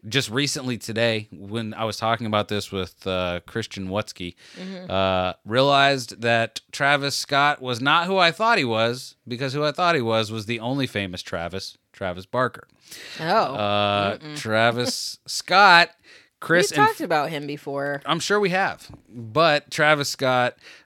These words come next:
Speaker 1: uh, apparently, according to Chris Wutzke in the Spotify link he sent me, sings the song Sicko Mode.
Speaker 2: Yeah.
Speaker 1: <laughs>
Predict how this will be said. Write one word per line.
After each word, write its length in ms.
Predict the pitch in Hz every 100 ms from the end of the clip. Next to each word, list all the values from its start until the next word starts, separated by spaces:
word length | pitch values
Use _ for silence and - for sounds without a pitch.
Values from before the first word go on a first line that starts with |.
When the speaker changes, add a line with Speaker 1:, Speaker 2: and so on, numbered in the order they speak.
| -
Speaker 1:
uh, 540 | 104 104 104 104 107 -
apparently, 560 | 113 135 139 113 104
according 340 | 98 113 110 104
to 80 | 104
Chris 260 | - 107
Wutzke 580 | 110 110 101 - 87 87
in 160 | 87 90
the 60 |
Spotify 540 | 87 - 101 98 95 87
link 220 | 87 85
he 120 | 98
sent 280 | - 90 78
me, 240 | 80 80 - _ _ _ _ _ _ _ _ _ _ -
sings 380 | 110 - 143 131
the 100 | 123
song 320 | - 127 127
Sicko 540 | 123 - - - 82 71
Mode. 340 | 65 - - - _ _ _ - - 170
Speaker 2:
Yeah. 320 | 196 214 180
Speaker 1:
<laughs> 40 | 147